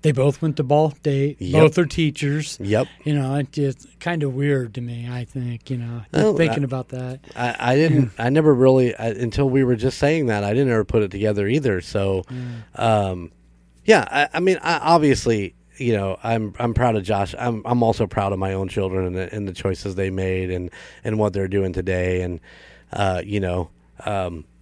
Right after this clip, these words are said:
Speaker 2: you know, s-, the Skywalker's the head of I T for a company, you know, Gunner's moving up the ladder where he's at, and Montana is,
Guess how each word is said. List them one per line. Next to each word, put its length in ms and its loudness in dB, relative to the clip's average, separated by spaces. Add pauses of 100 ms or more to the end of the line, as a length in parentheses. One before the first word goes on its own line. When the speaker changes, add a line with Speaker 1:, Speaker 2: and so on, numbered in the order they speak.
(540)
Speaker 2:
you 160 -4
know, 260 -6
s-, 160 -16
the 140 -4
Skywalker's 840 2
the 260 -4
head 180 2
of 140 0
I 240 0
T 260 -4
for 220 -2
a 40 -2
company, 800 -2 (340)
you 120 -4
know, 180 0
Gunner's 640 -2
moving 380 0
up 100 -4
the 80 -2
ladder 460 0
where 420 -6
he's 320 -2
at, 460 -2
and 260 -6
Montana 540 -4
is, 480 -6